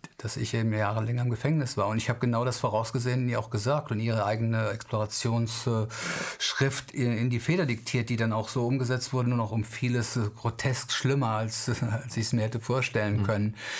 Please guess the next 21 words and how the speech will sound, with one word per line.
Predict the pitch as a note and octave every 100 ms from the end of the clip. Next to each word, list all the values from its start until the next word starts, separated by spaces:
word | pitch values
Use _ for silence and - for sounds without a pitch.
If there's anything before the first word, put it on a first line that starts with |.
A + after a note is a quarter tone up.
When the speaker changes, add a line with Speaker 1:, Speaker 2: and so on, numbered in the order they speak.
| - -
Speaker 1:
Ich | - C#3+
hatte | C#3+
die | C#3 C3
Annahme | D3+ D3+ D3+
gehabt, | C3+ C3+ -
dass | C3 - -
es | A#2
nicht | C3+ B2+
sein | - A#2+ -
kann, | C3 A#2
dass | A2
man | A#2
so, | G#2+ G2+ G#2 - - _ _ - - F#2 - - - -
dass | A#2
man | B2 G2+
an | A2+ G2+
der | A#2+ A#2
Willkür | D#3+ E3+ B2
einer | B2 A2
einzigen | C#3+ D3+ D3
Person, | - C#3 A2+ B2 A#2+ G#2 F#2+ F#2+